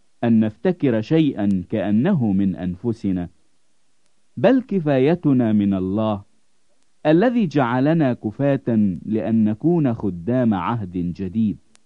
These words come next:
لا الحرف بل الروح، لأن الحرف يقتل، ولكن الروح يحيي.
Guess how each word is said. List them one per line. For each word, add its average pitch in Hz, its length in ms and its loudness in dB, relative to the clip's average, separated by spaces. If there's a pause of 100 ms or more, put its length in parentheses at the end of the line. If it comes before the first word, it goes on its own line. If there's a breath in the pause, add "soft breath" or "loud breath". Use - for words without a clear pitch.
(840)
لا 139 140 4
الحرف 185 540 0
بل 113 300 2
الروح، 104 640 -4 (1000)
لأن 180 340 2
الحرف 196 460 0
يقتل، 113 600 -2 (800)
ولكن 135 640 2
الروح 117 560 0
يحيي. 95 600 -6